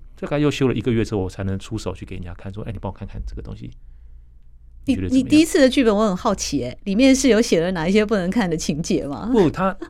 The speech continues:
Speaker 1: 他也，也不是不能看的情节啦，就是他很粗糙，有很多东西都，都必须还要等待处理。我第一个脚本是写夏排长就开枪把那个渔民给打死了。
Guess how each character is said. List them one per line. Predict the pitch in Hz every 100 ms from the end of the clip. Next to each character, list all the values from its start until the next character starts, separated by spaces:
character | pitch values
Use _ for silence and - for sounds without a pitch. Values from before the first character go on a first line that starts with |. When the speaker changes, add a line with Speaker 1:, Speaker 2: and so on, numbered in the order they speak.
| - -
Speaker 1:
他 | - 175 - - -
也， | 151 139
也 | 131
不 | 127
是 | 180
不 | 185
能 | 143
看 | 160
的 | 135
情 | 110 104
节 | 92
啦， | 87
就 | 139
是 | 135 131 117 107 - - -
他 | - 156
很 | 101
粗 | 95 120
糙， | 123
有 | 123
很 | 110
多 |
东 | 127
西 | 135
都， | 135 131
都 | -
必 | 117
须 | 117 117
还 | 104
要 | 104 117
等 | - 92
待 | 101
处 | - 110
理。 | - - - - - - - - -
我 | -
第 | - 170
一 |
个 | 135
脚 | 117
本 | 107
是 | 95
写 | 101 95 90 92 - - -
夏 | - 110
排 | 95
长 | 87 - - -
就 | - 104
开 | - 101
枪 | - 98 98
把 | 90 90
那 |
个 | 95 92 -
渔 | 95
民 | 92
给 | 90
打 | - - 82
死 | - -
了。 | -